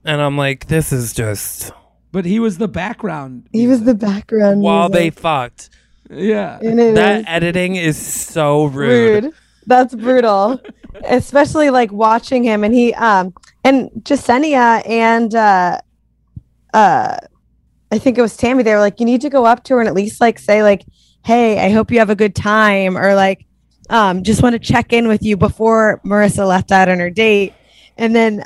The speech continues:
Speaker 3: um, when he walked up, it, it, it sucked to watch because you could tell she was like, "What are you doing here? Like, go somewhere else. My date is about to show
Speaker 1: <laughs>
Speaker 3: up." Like,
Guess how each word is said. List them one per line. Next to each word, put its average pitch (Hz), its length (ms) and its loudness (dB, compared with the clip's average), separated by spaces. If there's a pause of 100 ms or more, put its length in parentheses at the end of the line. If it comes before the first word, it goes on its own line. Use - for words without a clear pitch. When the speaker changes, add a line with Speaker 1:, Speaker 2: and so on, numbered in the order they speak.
Speaker 3:
um, 196 360 0 (400)
when 247 180 2
he 254 160 0
walked 240 320 0
up, 233 200 2
it, - 260 -4
it, 208 180 0 (640)
it 214 180 2
sucked - 440 0
to 277 100 0
watch 233 380 0
because 220 480 0 (180)
you 233 180 2
could 233 200 -2
tell 226 260 2
she 220 220 -2
was 202 160 0
like, 202 340 0 (360)
"What 185 160 0
are 208 40 2
you 220 140 2
doing 220 320 2
here? 190 380 2
Like, 180 360 0 (440)
go 208 240 2
somewhere 214 360 0
else. 208 440 0
My 202 120 0
date 220 280 2
is 220 120 0
about 214 280 0
to 220 80 0
show 226 160 -2
Speaker 1:
<laughs> 214 220 0
Speaker 3:
up." 214 140 -2
Like, 208 260 -4